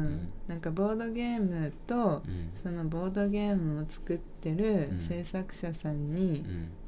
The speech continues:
Speaker 2: 会いたいって感じ。
Speaker 1: そうだね。
Speaker 2: うん。
Speaker 1: 会ってね。
Speaker 2: そう、なんか、こう、ネットでさ、ポチポチさ、
Speaker 1: うん。
Speaker 2: あの、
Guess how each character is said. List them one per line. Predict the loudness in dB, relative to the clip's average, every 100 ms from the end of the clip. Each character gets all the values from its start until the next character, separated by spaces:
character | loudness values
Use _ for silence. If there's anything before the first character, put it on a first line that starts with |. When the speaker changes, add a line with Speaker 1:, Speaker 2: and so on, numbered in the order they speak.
| -6
Speaker 2:
会 | -4
い | -4
た | 0 0
い | 0
っ |
て | -4 -10
感 | -10 -8
じ。 | -10 -12
Speaker 1:
そ | -6 -6
う |
だ | -4
ね。 | -6 -4 0
Speaker 2:
う |
ん。 | 0 0 -2 -8 -12 -10 -10
Speaker 1:
会 | -8
っ |
て | -8 -6
ね。 | -6 -8 -10 -10 -4
Speaker 2:
そ | 0
う、 |
な | 0 0
ん |
か、 | 0 0 -2 -4 -12 -12 -8
こ | -2 0 0
う、 |
ネ | 0 0
ッ |
ト | 0 -2
で | -2 0
さ、 | 0 0 0
ポ | -4
チ | -4 -4
ポ | -4
チ | -4 -6
さ、 | 0 0 0 -4
Speaker 1:
う |
ん。 | -4 -6 -10 -12 -12 -6
Speaker 2:
あ | -2
の、 | 0 0 -2